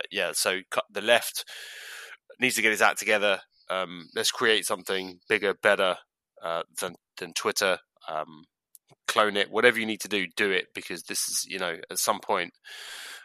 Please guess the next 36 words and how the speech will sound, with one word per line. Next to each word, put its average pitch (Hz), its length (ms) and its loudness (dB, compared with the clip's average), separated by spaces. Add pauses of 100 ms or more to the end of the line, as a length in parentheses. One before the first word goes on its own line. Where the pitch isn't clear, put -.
um, 85 260 4 (100)
<clears throat> - 80 -20
the, 180 440 6 (580)
the 135 100 0 (100)
lunatics 104 480 0
are 92 180 4
going 90 200 0
to - 100 -6
take, - 220 0 (400)
will 107 300 0
have 92 160 4
completely 90 420 -6
overtaken 87 480 -2
the 82 280 -8
asylum, 82 480 0 (100)
and, 82 300 -6
and 85 80 -8
that'll 82 160 0
be 85 100 -10
the 85 140 -2
end 80 100 -2
of 80 120 -8
it, - 160 -4 (120)
and 85 260 -4
it 104 80 -6
will 104 120 -8
be 95 140 -4
kind 85 200 2
of 82 80 -4
unusable. 80 600 -4 (920)
But 156 160 12 (180)
listen, 139 280 0 (180)
let, 139 220 4
let's 156 200 4
move 143 180 4
on. 131 220 10